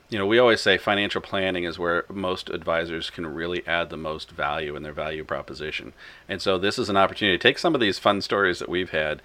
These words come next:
and, and use them to educate your clients about things that they need to keep their eyeballs out for, because you may be able to save them some money in the long run or do better at comparisons, make them more money wise. So anyway, that's just a little, a little,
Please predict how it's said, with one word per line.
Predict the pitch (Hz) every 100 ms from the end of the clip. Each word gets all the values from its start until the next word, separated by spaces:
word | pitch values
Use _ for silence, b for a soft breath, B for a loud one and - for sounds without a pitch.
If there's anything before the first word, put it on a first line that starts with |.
| B B B _
and, | 101 98 95 -
and | 110 98
use | 104 135 117
them | 107
to | 101
educate | 101 92 - 92
your | 90
clients | - 90 90 85 76 -
about | 90 90 87 -
things | 104 95
that | 90 82
they | 85 98 107
need | 139 120
to | 101
keep | - 113
their | 101 92 -
eyeballs | 92 95 95 87 85 -
out | 82 82 -
for, | 82 64 - B B B
because | - - 101
you |
may | 110 117
be | 113
able | 110 101
to | 92
save | 95 90
them | 90 87
some | 87
money | 85 87 87
in |
the | 82
long | 85 85 85
run | 85 85
or | 87
do | 85 107
better | 92 98 98 92
at | 85
comparisons, | 92 - 90 85 - 76 90
make | 92 -
them | 95
more | 90 90
money | 82 85 82 78
wise. | 73 71 55 64 - B B B
So | - 101 90
anyway, | 107 87 82
that's | 80
just | - -
a |
little, | 71 69 69 - -
a | 76
little, | 73 71